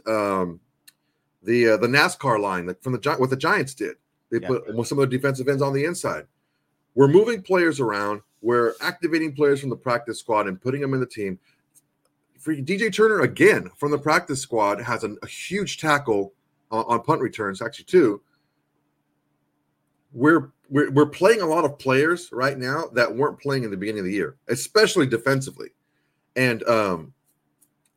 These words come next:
Speaker 1: you know, it's, it's, it's showing a lot of dividend in, in the, in the postseason, uh, sorry, in the secondary. Uh, also, like, Jack Jones getting, getting picked up by, uh, by Champ. And this defense is not the same defense, e-, even personnel-wise, than it was in,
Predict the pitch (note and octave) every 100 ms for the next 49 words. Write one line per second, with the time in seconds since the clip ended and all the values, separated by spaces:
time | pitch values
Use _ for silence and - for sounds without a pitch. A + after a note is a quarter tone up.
0 | _ - G#2+ A2 B2+ - - _ _ _
1 | - A#2+ C3+ C3 D#3+ F3 D#3 A#2+ B2+ B2+
2 | F#2+ B2+ B2+ C3 C3 A2+ G#2+ A2 G2+ F#2+
3 | F#2+ F2+ - B2 C3 C#3+ C3 G#2+ - E2+
4 | E2 G2 F#2+ C#3 C3+ C3+ C#3 D#3 D3+ _
5 | _ _ _ - F#2+ F#2 G#2+ A#2 A#2 G#2
6 | F#2+ - A2 A2 A2+ A2 G#2+ G#2 F#2 -
7 | G#2 G2 F#2 - A2 - G#2 - G2 F#2+
8 | F2 E2 - _ _ _ _ _ _ G#2
9 | F#2 - A#2+ A#2 C3 G2+ F#2+ F2+ _ _
10 | _ _ _ _ _ _ _ _ _ _
11 | _ _ _ _ _ _ - D3 G3 G#3+
12 | A3 D3+ D#3 C#3 C3 C3+ A#2 B2+ C3 G#2
13 | - C#3 D3 F3 F3+ C3+ D#3+ D3 B2+ A#2+
14 | A2 F2 E2 F#2+ F2 F2+ E2+